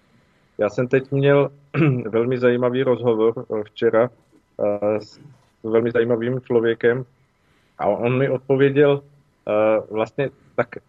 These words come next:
velmi jednoduchými slovy na to, na to, jak si člověk může udělat vždy, každý okamžik zpětné rovnítko, jestli jeho čin je, je, hm, naplněný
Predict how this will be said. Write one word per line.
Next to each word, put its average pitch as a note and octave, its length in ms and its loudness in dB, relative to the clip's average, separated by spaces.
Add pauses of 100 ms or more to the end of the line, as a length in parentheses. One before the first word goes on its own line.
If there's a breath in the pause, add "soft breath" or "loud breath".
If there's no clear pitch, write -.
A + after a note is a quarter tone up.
(160)
velmi A#2+ 360 0
jednoduchými D3 680 0
slovy C#3+ 340 -2
na A#2+ 140 2
to, A#2+ 280 -4 (100)
na A2+ 140 -2
to, B2 380 0 (300)
jak A#2+ 160 -2
si C3+ 180 -12
člověk C3+ 840 -4
může C#3 260 -4
udělat C3+ 400 -2
vždy, B2+ 480 -4 (260)
každý D3+ 320 0
okamžik A#2+ 540 -6
zpětné C#3 400 -2
rovnítko, C3 460 -2
jestli B2 320 -2
jeho C3 320 2 (380)
čin C3 360 -4 (160)
je, A#2 520 2 (100)
je, G2+ 460 0 (200)
hm, F2+ 240 -14 (240)
naplněný B2+ 680 0